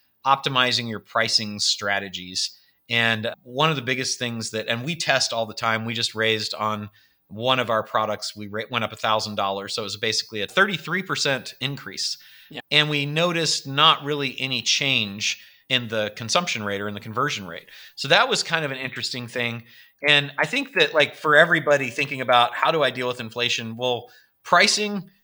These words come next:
Speaker 1: is basically the fastest and most effective thing that you can do. And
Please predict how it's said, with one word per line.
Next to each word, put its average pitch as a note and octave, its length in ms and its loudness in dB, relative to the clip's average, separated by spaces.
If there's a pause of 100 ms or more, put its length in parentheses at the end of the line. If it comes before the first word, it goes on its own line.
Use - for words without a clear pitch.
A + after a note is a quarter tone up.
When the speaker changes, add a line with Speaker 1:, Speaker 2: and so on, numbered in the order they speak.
(120)
Speaker 1:
is C3+ 180 -2
basically C3 960 0
the A2 100 2
fastest A#2 600 0
and A2 120 -8
most A2 240 -4
effective A#2 420 -2
thing C3+ 200 -10
that C3+ 120 -10
you C3+ 80 -8
can C#3 140 -8
do. D3 260 -2
And A2+ 220 -6